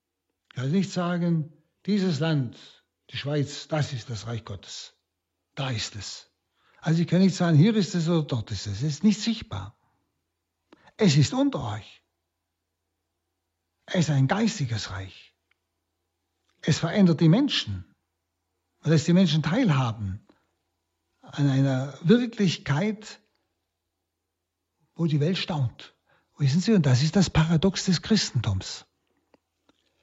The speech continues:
Dass Christen in sich eine Kraft haben können, ja, ich möchte es mal so ausdrücken, eine Freude mitten im Leid.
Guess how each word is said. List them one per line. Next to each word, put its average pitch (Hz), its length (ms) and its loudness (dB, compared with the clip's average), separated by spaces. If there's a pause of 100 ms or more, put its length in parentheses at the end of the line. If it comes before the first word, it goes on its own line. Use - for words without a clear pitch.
(220)
Dass - 540 -2
Christen 208 420 4
in 180 180 8
sich 196 260 -2
eine 165 240 4
Kraft 151 480 0
haben 180 360 2
können, 220 520 4 (2750)
ja, 127 200 -4
ich 170 120 0
möchte 165 160 4
es - 60 -6
mal 147 80 4
so 156 160 4
ausdrücken, 185 420 0
eine 170 320 6
Freude 220 400 4
mitten 214 260 4
im 208 120 4
Leid. 135 460 0